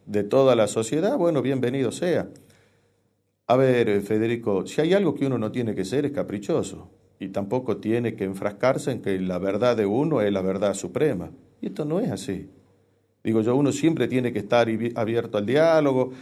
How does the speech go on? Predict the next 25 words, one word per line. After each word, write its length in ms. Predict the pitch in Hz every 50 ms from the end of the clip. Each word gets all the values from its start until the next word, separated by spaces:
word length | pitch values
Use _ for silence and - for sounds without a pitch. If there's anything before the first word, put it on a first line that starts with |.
| - - -
abierto 640 | - 107 107 120 131 139 139 139 139 - 127 117
a, 420 | 110 107 104 101 101 101 92 92 - - - _ _ _ _ _ _ _ _
a 140 | - 110 -
propuestas 540 | - 120 120 120 147 147 143 143 - 104 -
superadoras. 800 | 110 104 95 113 113 113 123 139 160 170 160 151 135 127 - -
Yo 180 | - 110 127 131
sé 180 | 131 - 220 233
lo 100 | 196 -
que 80 | 135
hay 80 | 131 127
que 60 | 131
hacer 240 | 120 - - 131 123
en 80 | 120
la 100 | 113 107
provincia 460 | - 113 117 117 113 107 98 98 101 104
y 40 |
yo 140 | 98 117 117
tengo 220 | - 143 139 123 117
mi 100 | 120 117
plan 440 | 123 165 190 196 139 95 95 - - - _ _ _ _
y 100 | - 127
yo 140 | 117 135 135
tengo 180 | 143 156 151 147
una 160 | 135 123 -
planificación. 920 | 127 117 113 120 123 120 131 123 127 131 131 - 190 202 175 123 90 87